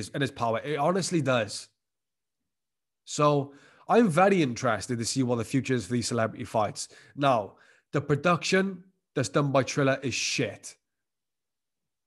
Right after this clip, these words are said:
The commentating, the fucking concerts they play before it, the production is just absolute shit. It really is, and we need to work on that. Uh, if you fix that, you have a great product.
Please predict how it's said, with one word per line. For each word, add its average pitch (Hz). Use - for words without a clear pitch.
The 139
commentating, 151
the 127
fucking 143
concerts 147
they 143
play 143
before 135
it, 135
the 143
production 151
is 135
just 120
absolute 131
shit. 95
It 160
really 143
is, 110
and 127
we 139
need 139
to 127
work 120
on 107
that. 95
Uh, 135
if 131
you 156
fix 190
that, 143
you 143
have 160
a 165
great 151
product. 143